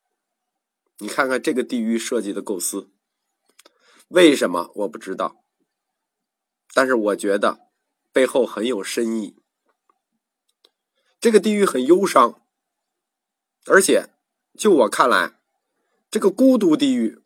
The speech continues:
恐怕是最苦的地狱。为什么？因为你以为修八万四千法门修来的是解脱，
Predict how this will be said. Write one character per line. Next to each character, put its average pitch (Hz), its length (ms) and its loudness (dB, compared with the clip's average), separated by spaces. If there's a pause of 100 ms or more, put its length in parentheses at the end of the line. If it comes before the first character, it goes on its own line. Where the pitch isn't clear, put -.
恐 123 180 -8
怕 151 160 -6
是 156 80 -6
最 208 140 -6
苦 120 280 -12
的 78 140 -14
地 90 140 -14
狱。 80 220 -18 (1160)
为 202 160 4
什 147 120 2
么？ 123 180 0 (400)
因 240 100 2
为 285 100 6
你 254 260 4
以 208 120 4
为 135 380 4
修 240 280 -2
八 233 240 6
万 208 180 4
四 190 180 -4
千 190 200 -2
法 131 160 4
门 123 180 0
修 202 200 2
来 175 140 6
的 180 60 0
是 - 180 -8
解 120 220 0
脱， 165 360 0